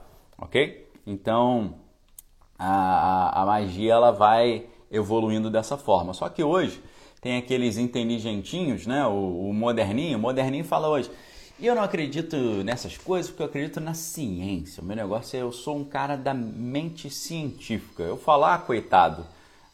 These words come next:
hum, grande parte dos grandes cientistas do mundo, todos vieram da magia. A própria ciência vem de dentro da magia. A própria maior organização científica do mundo vem de dentro da magia,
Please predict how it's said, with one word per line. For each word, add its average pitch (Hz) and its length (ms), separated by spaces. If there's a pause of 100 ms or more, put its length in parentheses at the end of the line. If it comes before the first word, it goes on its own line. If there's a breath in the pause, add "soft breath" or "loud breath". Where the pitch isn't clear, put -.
hum, 143 480
grande 160 300
parte 143 400
dos 131 240
grandes 127 400
cientistas 117 640
do 147 100
mundo, 135 320
todos 143 360
vieram 117 400
da 117 80
magia. 95 500 (180 loud breath)
A 107 80
própria 135 380
ciência 143 640
vem 101 220
de 101 80
dentro 98 220
da 95 60
magia. 117 540 (300 loud breath)
A 110 100
própria 131 720
maior 123 800 (280 loud breath)
organização 117 840
científica 110 680
do 120 100
mundo 139 460
vem 117 260
de 143 140
dentro 98 340
da 110 100
magia, 123 480